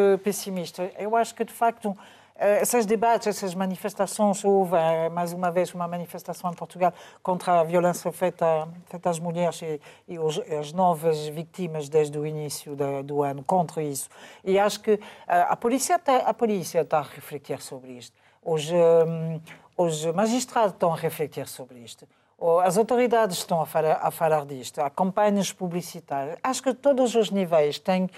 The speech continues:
têm que entrar nessa guerra e participar. E nós temos um dado que eu acho importante. Não resolve tudo, mas em mil novecentos e oitenta e nove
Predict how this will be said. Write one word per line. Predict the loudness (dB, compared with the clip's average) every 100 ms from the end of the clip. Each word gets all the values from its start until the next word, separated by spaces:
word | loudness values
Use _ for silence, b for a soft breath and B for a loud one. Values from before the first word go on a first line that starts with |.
| B B B
têm | 0 2
que | 2
entrar | 0 2 2
nessa | 2 0 -2
guerra | 2 4 4 2 -4
e | -6
participar. | -2 -4 -4 -10 -10 -10 -10 -10 -12 B B
E | 2
nós | 4
temos | 4 2 2
um | 4
dado | 4 6 4 4 4
que | 2 4
eu | 4
acho | 4 2
importante. | 0 -2 -2 -2 -4 -10 -18 b b -2
Não |
resolve | 2 4 4 4 2
tudo, | 2 2 2
mas | 0
em | 4
mil | 4 4
novecentos | 2 2 0 0 -2
e |
oitenta | 0 0 2 -2 0
e | -2
nove | 2 2 2